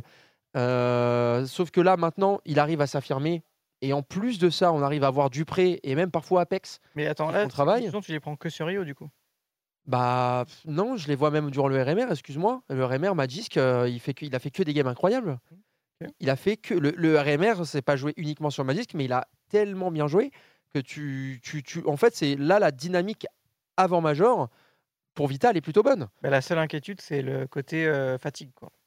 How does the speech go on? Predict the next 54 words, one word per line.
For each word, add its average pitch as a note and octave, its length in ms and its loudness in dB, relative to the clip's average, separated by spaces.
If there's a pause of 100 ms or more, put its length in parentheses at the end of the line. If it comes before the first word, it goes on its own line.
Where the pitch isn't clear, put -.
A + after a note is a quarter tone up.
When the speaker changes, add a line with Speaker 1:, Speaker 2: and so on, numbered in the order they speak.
(100)
Speaker 1:
Euh, B2+ 240 2
c'est, - 320 -4
c'est C3 180 -6
ça. A#2+ 220 -4 (200)
Bah, B2 240 0
ça, D#3+ 240 2
on C#3+ 140 -2
en, C3+ 180 -2
on, C#3+ 200 -6
on, D3+ 180 -4
on D3+ 120 -2
le C#3 60 -2
verra D3+ 220 2
évidemment. C#3 480 -2 (480)
Euh, B2 600 2
si G3 260 -2
on F3+ 160 4
regarde D#3+ 420 2
côté E3+ 300 0
Héroïque, E3+ 500 2 (140)
bah, B2 160 0
ils C3 60 0
sont C#3 180 -4
assez C3 220 -2
convaincants. D3+ 540 -2 (160)
Mais B2+ 140 -2
depuis, D3 400 -6
alors, B2 220 2
Héroïque, D#3 320 -2
c'est C3 240 -8
toujours F3+ 380 0
quand E3+ 100 -2
même, F3 220 -2
euh, C#3 260 0
une C3+ 120 -6
équipe C#3 220 -10
chiante D3+ 420 -8
à B2+ 120 0
jouer C#3 260 -2 (220)
dans B2 80 -6
tous - 120 -8
les C3+ 100 0
cas, F#3 180 2
qui - 160 -18
termine C#3+ 300 -2
t-, - 140 -16
au D3 60 -6
minimum D3+ 360 -4
dans C3 120 -2
des B2+ 120 -2
quarts D3 240 2
ou B2+ 60 -6
des A#2+ 100 -6
demi. D3 280 -4